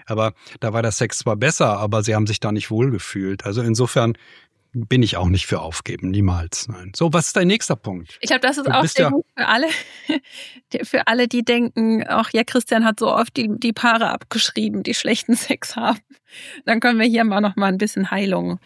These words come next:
Speaker 2: reinbringen und ein bisschen Inspiration an der Stelle. Ja, die nächste Strömung oder Richtung ist Tantra. Davon habe ich auch schon ein paar Mal erzählt.
Speaker 1: Ach, das
Speaker 2: Ich
Speaker 1: steht hier, habe ich gerade aufgeschrieben.
Speaker 2: Hast du auch
Speaker 1: Wusste ich nicht,
Speaker 2: aufgeschrieben?
Speaker 1: dass das jetzt an der Stelle kommt.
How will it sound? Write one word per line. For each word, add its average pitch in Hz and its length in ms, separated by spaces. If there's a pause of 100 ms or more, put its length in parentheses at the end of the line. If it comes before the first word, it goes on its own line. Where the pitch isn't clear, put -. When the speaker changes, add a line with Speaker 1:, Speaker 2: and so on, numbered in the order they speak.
(260)
Speaker 2:
reinbringen 180 640
und 180 100
ein 180 60
bisschen 180 640 (260)
Inspiration 180 960
an 180 140
der 175 120
Stelle. 180 460 (640)
Ja, 240 220
die 208 80
nächste 285 480
Strömung 214 680 (300)
oder 175 220
Richtung 254 500 (300)
ist 185 220
Tantra. - 560 (200)
Davon 185 240
habe 180 100
ich 208 100
auch 214 120
schon 220 160
ein - 20
paar 220 160
Mal 220 120
erzählt. 240 360
Speaker 1:
Ach, 233 120
das 208 160
Speaker 2:
Ich - 60
Speaker 1:
steht 214 220
hier, 170 100
habe 135 100
ich 139 60
gerade 180 260
aufgeschrieben. 160 640
Speaker 2:
Hast - 100
du - 40
auch 196 140
Speaker 1:
Wusste - 240
ich 113 60
nicht, 135 200
Speaker 2:
aufgeschrieben? - 0
Speaker 1:
dass 139 140
das 135 180
jetzt 139 200
an 123 100
der 123 80
Stelle 117 280
kommt. 131 300